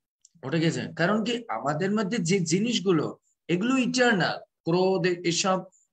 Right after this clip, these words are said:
এগুলো আমাদের মধ্যে থাকবে কম বেশি। ভগবানের মধ্যে ক্রোধ আছে, তাই না? এটাকে কি করবে? আমাদের মধ্যে ভক্তি কি করে? কোনো জিনিস বাদ দেয় না,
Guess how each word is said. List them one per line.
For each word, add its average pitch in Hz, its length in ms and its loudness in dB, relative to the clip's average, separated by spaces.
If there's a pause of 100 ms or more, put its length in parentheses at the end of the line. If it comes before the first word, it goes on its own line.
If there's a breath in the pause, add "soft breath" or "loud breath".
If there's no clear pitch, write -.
এগুলো 180 280 2
আমাদের 175 400 4
মধ্যে 202 200 -2
থাকবে 156 560 -2 (100)
কম 139 180 -6
বেশি। 131 300 -6 (180)
ভগবানের 208 400 4
মধ্যে 226 200 2
ক্রোধ 190 340 2
আছে, - 340 -4 (400)
তাই 165 120 -6
না? 185 160 -6 (720 loud breath)
এটাকে 208 420 0
কি 180 260 0
করবে? 196 540 2 (580)
আমাদের 156 480 2
মধ্যে 170 260 0
ভক্তি 175 580 -2
কি 240 140 -2
করে? 160 260 2
কোনো 156 240 -4
জিনিস 196 260 -4 (140)
বাদ 135 260 2 (120)
দেয় 117 120 -6
না, - 160 -16